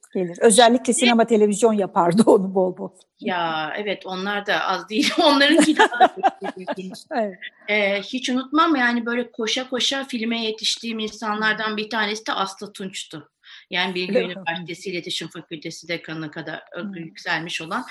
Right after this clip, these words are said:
Speaker 2: sevgili arkadaşımız. Ee, işte o, e, onun en yakın arkadaşı gene bizim sınıftan,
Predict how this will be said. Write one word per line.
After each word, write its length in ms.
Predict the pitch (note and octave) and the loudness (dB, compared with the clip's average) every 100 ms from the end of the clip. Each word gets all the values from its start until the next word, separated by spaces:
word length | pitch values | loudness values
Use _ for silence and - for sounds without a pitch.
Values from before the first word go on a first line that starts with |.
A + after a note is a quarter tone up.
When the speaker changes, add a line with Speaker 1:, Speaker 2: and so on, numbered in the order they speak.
| - | -16
Speaker 2:
sevgili 460 | - F3+ E3+ E3+ F3+ | -14 -8 -8 -4 -2
arkadaşımız. 920 | F3 E3+ E3 E3 - F3+ - - - - - - F3 | -2 -4 -8 -6 -6 -8 -14 -20 -20 -20 -20 -14 -10
Ee, 380 | E3+ E3 E3 E3 D#3+ D3+ - | -6 -6 -8 -12 -16 -18 -10
işte 400 | G3+ - G#3 G#3 | -6 -4 -2 -2
o, 460 | G#3+ A3+ B3 - | 0 0 0 2
e, 100 | F#3 F3+ F3 F3 F3 D3 G2 - | 2 4 2 0 -2 -4 -6 -6
onun 280 | F#3 A#3 | -4 0
en 120 | A3+ A#3 | 2 4
yakın 320 | G#3 G#3 G#3 | 2 0 -2
arkadaşı 580 | F3+ F#3+ F#3+ F#3 - F3+ | -2 -2 -6 -4 -4 -4
gene 280 | F#3 F3+ | -4 -4
bizim 260 | F#3 G3+ G3 | -4 -4 -6
sınıftan, 640 | - F3+ E3+ - E3+ D#3 | -6 -8 -10 -6 -4 -4